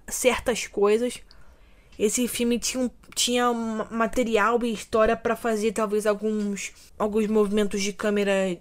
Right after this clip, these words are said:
diferentes, t-, tratar aquilo de uma forma menos hollywoodiana, não sei. Porém, eu acho que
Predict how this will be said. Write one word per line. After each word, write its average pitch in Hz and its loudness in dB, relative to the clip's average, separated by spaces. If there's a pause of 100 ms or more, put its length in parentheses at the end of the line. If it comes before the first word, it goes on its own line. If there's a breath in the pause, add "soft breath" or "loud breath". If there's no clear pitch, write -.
diferentes, 226 0 (560 soft breath)
t-, - -14
tratar 208 0
aquilo 208 4
de 202 0
uma 202 2
forma 196 -2 (160)
menos 233 2
hollywoodiana, 208 2
não 214 -2
sei. 202 -2 (640 soft breath)
Porém, 381 6
eu 311 6
acho 311 2
que 311 2